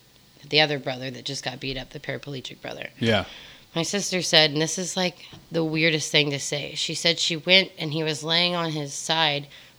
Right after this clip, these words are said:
Speaker 1: but his head was so big that he didn't have an ear. Like, his head had expanded so big.
Speaker 2: Oh, just swollen up.
Speaker 1: Mm-hmm. My
Speaker 2: Wow.
Speaker 1: sister said when she went over there, it's like she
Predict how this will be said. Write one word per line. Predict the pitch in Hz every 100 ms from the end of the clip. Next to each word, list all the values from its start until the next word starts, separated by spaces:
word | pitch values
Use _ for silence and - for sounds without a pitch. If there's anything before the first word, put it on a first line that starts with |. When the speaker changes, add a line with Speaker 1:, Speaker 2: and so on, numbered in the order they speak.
| _
Speaker 1:
but | 156 147
his | 147
head | - 214
was | 180 165
so | - 151
big | 143 151 143
that | 147
he | 123 151
didn't | 151 151
have | 151
an | 135 139
ear. | 156 143 - - - _ -
Like, | 151
his | 160 147
head | - 165
had | 160 143
expanded | 143 - 151 139 147 -
so | - 151
big. | 139 151 143 113
Speaker 2:
Oh, | 113
just | 113 -
swollen | - 120 113 113
up. | 117 113
Speaker 1:
Mm-hmm. | 160 147 156 160 170
My | 156 156
Speaker 2:
Wow. | 101 208
Speaker 1:
sister | 180
said | - 170
when | 160
she | 151 165
went | 147 160 156
over | 165 165
there, | 143 135 131 -
it's | 139 -
like | 156 139
she | - 151 143